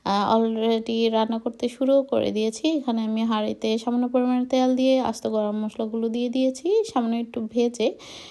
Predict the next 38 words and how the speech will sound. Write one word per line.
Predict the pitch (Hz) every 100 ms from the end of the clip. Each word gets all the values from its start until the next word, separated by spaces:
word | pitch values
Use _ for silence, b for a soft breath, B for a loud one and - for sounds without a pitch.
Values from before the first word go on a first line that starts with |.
| B
এর | 240 254
মধ্যে | 254 247 226
আমি | 226 214 220 220 220 220
কুচি | 233 233 226
করে | 220 214 220
পেঁয়াজ | 220 226 220 220 -
কুচিটা | 220 214 220 226 247 - - - - - 247
দিয়ে | 233 233
দিলাম, | 226 226 226 226 226 226
দিয়ে | 226 214
দিলাম | 214 220
টমেটো | 226 233 240 240
কুচি, | 233 233 240 233
আদা | 214 208
রসুন | 214 233 226
পেস্ট | 226 220 226 277 -
এবং, | 208 202 202 214 262 330 B B B
আহ, | 208 214
সামান্য | - 254 262
একটু | 262 254
লবণ, | 220 214 214 226 247
আহ, | 247 - 220 214
দিয়ে | 208 220 233 285 302
পেঁয়াজটাকে | - 220 220 220 226
একটু | 226 - 247
ভেজে | 247 254 226 226
নিলাম। | 233 254 359 392
তারপর | 254 214 - 208
দিয়ে | 214 220
দিলাম | 226 233
সামান্য | 247 254 262
একটু | 262 262 262 _
পানি, | 240 226 254 330 392
যাতে | 214 202 208
মশলাটা | 208 214 220 220 226
পুড়ে | 226 254 262 262
না | 247 226
যায়। | 349